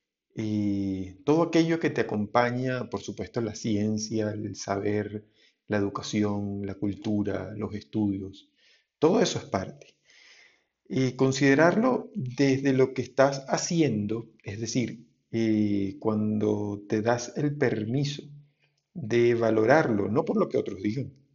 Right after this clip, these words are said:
solamente, sino por lo que a ti te da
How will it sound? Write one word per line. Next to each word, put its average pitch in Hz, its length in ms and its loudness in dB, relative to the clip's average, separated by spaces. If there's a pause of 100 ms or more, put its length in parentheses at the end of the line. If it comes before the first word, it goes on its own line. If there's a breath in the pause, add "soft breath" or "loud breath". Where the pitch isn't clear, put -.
solamente, 107 680 -4
sino 113 300 -2
por 107 260 2
lo 107 180 -2
que 107 140 0
a 104 140 -2
ti 123 140 -6
te 160 160 -2
da 151 320 0